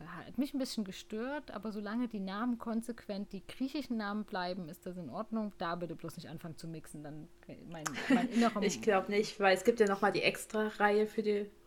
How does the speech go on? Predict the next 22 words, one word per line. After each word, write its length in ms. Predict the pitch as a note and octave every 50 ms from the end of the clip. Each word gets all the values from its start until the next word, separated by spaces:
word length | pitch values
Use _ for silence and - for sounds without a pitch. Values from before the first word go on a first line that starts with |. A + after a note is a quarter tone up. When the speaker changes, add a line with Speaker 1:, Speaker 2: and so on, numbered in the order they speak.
| -
Speaker 2:
römischen 580 | A3+ A3 A3 A3 A#3+ A#3 A#3 - - A#3 B3 A#3+ - -
Speaker 1:
Ja. 220 | G#3 G3+ F#3+ F#3
Speaker 2:
Götter. 420 | - A3 A3 - A#3 A#3+ B3 A#3+ - - - - - -
<laughs> 100 | - A#3 - A#3 G#3+ - - - - - - - - - - - - - - - - - - - - - - - - - -
Die 80 | - G#3+
Helden 360 | F#3+ G3 F#3+ F#3+ F#3+ - G3+
des 120 | G3+ -
Olymp 380 | G3 G#3 G#3 G#3 G#3 G#3+ G#3+ -
dann. 380 | - G#3+ G#3 G#3 G#3+ A3+ A3 - - - - - - - - - - _ _ - - -
Speaker 1:
Okay, 140 | - A3+ G#3+ G#3 F3 E3+
ja. 80 | F3+ F3 - - - - - -
Speaker 2:
Weil 160 | G3+ F#3 -
ich 120 | F#3+ -
glaub, 360 | - A#3+ A3+ A#3 A#3+ A#3+ -
äh, 540 | - G#3 A3 A3 A3+ A3 G#3+ G#3+ G#3 G3+ - - - - - - _ - - - - - -
der 320 | A3+ G#3 G#3 G3+ G3 - -
Rick 220 | B3+ B3 - - - -
hat 140 | A#3 -
das 120 | A#3 A#3 -
irgendwo 420 | - G#3+ A3 A3 A3 G#3 G#3+ G#3
auch 200 | - - G3 -
mal 320 | G#3 G3+ G3 F#3+ F#3 -